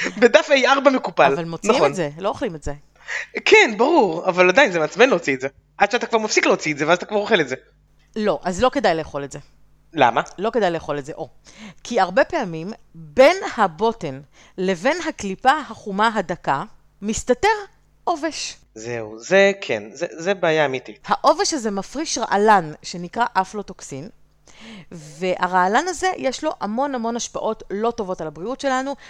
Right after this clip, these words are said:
Speaker 2: יכול אפילו לגרום לסרטן.
Speaker 1: אבל מה אפשר לעשות? זה, העטיפה כבר שם,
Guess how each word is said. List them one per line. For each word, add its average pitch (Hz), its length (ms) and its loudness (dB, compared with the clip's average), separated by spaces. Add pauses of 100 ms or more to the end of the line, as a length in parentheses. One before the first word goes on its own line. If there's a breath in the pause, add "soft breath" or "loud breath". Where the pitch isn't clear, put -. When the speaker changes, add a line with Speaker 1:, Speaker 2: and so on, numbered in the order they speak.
(100)
Speaker 2:
יכול 269 400 0
אפילו 254 260 -8
לגרום 185 340 -8
לסרטן. 151 560 -4 (180)
Speaker 1:
אבל 175 180 6
מה 175 160 4
אפשר 196 200 2
לעשות? 202 460 4
זה, 165 280 2
העטיפה 156 540 2
כבר 170 220 -4
שם, 170 320 0